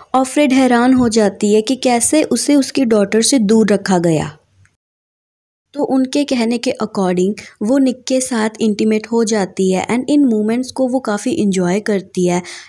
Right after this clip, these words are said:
and ऐसे वो दोनों एक रिलेशनशिप में आ जाते हैं। वो उसके साथ काफ़ी क्लोज फील करती है, इसीलिए वो अपने पास्ट के बारे में भी उसे बहुत कुछ बता देती है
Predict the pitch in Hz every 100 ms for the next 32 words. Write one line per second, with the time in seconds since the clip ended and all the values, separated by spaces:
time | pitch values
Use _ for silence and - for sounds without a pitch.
0 | - 190 190 202 220 220 294 277 277 214
1 | 202 208 214 208 196 190 180 220 220 220
2 | 202 202 196 185 190 190 170 - 165 247
3 | - _ _ _ _ _ _ _ _ _
4 | _ _ _ - 220 269 269 - 277 269
5 | 262 262 233 226 254 - 226 208 220 -
6 | 226 214 214 190 185 185 185 180 180 -
7 | - - 226 262 262 269 254 247 254 226
8 | 226 220 202 220 - 247 214 202 202 202
9 | 190 196 196 196 190 196 269 - 214 180
10 | 180 170 160 170 165 170 170 262